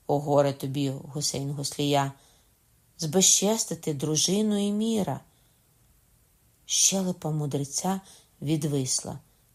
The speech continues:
очі побіліли, він почав часто гикати з переляку. «Я?» пробурмотів він. «Я? В гарем?» «Ти присягнувся в цьому підніжжям трону Елаха.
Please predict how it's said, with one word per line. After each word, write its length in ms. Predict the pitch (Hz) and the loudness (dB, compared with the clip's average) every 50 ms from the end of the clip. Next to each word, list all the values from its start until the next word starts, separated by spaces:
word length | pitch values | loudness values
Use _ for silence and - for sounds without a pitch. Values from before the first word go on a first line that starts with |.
| _ _ - | _ _ -4
очі 300 | 190 214 208 - - 165 | -2 0 2 2 0 0
побіліли, 760 | - - 160 139 147 151 143 147 190 214 214 190 160 143 131 - _ - _ _ _ _ _ _ - 175 | -2 -6 -6 -4 -2 -2 -2 0 0 0 0 0 -2 -4 -4 -8 _ -20 _ _ _ _ _ _ -6 -2
він 200 | 202 226 220 - | -2 0 -2 -2
почав 480 | - 170 156 - - 202 202 196 190 - - - - _ _ _ _ | -6 -8 -6 -2 0 0 0 0 -2 -6 -16 -20 -20 _ _ _ _
часто 440 | - - 208 220 214 - - 175 165 | 0 2 2 2 2 0 -2 -2 -2
гикати 600 | 147 165 202 214 208 - 185 180 - 185 175 170 175 - | -2 -2 -2 -2 -2 -4 -6 -4 -4 -6 -6 -6 -6 -10
з 100 | - - | -12 -8
переляку. 720 | - - 185 185 180 170 156 135 131 - - - - - - _ - _ _ _ _ _ _ _ _ _ _ - | -4 -2 -2 0 0 -2 -2 -4 -6 -8 -10 -14 -14 -14 -14 _ -20 _ _ _ _ _ _ _ _ _ _ -12
«Я?» 400 | - 151 160 254 277 320 330 320 - - _ _ _ _ _ _ _ _ _ - | -4 4 6 8 8 8 4 2 -2 -12 _ _ _ _ _ _ _ _ _ -4
пробурмотів 800 | - 160 165 151 143 156 147 151 156 156 156 - - 165 151 | -2 0 0 2 0 0 0 0 0 -2 -2 -4 -6 -4 -4
він. 260 | 147 156 156 156 147 - _ - _ _ _ _ _ - | -2 -2 -2 -2 -4 -6 _ -20 _ _ _ _ _ -6
«Я? 360 | - 190 196 302 339 359 349 339 - - - - - _ _ _ _ | -4 4 8 8 8 8 6 2 -6 -16 -20 -20 -20 _ _ _ _
В 80 | - 175 | -2 0
гарем?» 560 | 190 226 240 262 285 320 370 403 403 403 392 - _ _ _ _ _ _ _ _ _ _ _ _ _ _ _ _ _ _ _ _ _ _ _ _ _ _ _ | 4 6 8 8 8 8 8 6 2 0 -2 -8 _ _ _ _ _ _ _ _ _ _ _ _ _ _ _ _ _ _ _ _ _ _ _ _ _ _ _
«Ти 140 | - 202 180 | 0 0 0
присягнувся 800 | - - 160 160 - - 156 147 160 156 170 180 - - 185 180 | 2 2 2 4 4 4 4 2 2 2 2 2 4 4 2 2
в 40 | |
цьому 440 | - - - 151 151 165 180 185 180 | 2 0 0 2 2 4 2 2 0
підніжжям 640 | 180 - 175 147 156 151 151 147 143 - 190 196 196 | 0 -2 -4 -2 0 -2 0 2 2 2 2 2 0
трону 440 | 190 - 139 143 143 147 151 156 165 | -2 -2 -2 0 0 2 2 4 4
Елаха. 600 | 185 202 240 320 392 440 - - - 165 139 | 6 6 8 8 8 8 6 4 2 0 0